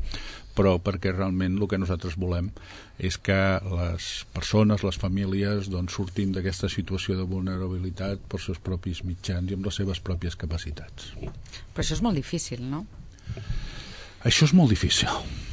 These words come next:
Speaker 1: Això és molt difícil. És molt difícil perquè quan, eh, d'alguna manera treballem aquest tipus de projectes, els treballem amb col·lectius. Eh, no, nosaltres no en el cas de Sabadell, el col·lectiu jove,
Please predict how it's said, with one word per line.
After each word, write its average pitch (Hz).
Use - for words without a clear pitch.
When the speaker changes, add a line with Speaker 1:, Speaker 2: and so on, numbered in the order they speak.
Speaker 1:
Això -
és 131
molt 147
difícil. 82
És -
molt 120
difícil 147
perquè 127
quan, 104
eh, 92
d'alguna 101
manera 123
treballem 110
aquest 107
tipus 98
de 98
projectes, 101
els 123
treballem 104
amb 117
col·lectius. 95
Eh, 92
no, 104
nosaltres 113
no 127
en 110
el 98
cas 104
de 95
Sabadell, 117
el 92
col·lectiu 92
jove, 92